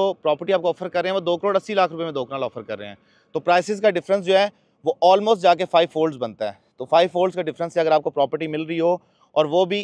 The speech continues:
इस एनवायरनमेंट के साथ, यानी थ्री सिक्सटी डिग्री में देखें तो आपको जो व्यूज़ मिलते हैं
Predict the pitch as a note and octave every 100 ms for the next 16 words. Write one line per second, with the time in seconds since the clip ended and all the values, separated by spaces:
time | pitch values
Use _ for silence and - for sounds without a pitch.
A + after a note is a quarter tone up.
0 | - G#3 G#3 G3 D3+ C#3 D#3 C3+ B2+ G#2
1 | - _ _ _ _ _ _ _ _ _
2 | _ _ _ _ - C#3 E3+ F#3+ E3+ G3
3 | F#3+ F#3+ G3 E3 D#3 G3 G#3 _ _ _
4 | _ _ _ _ _ _ _ _ C#3+ D#3
5 | F#3+ F3 E3 A3 G#3 F#3+ G3 G3+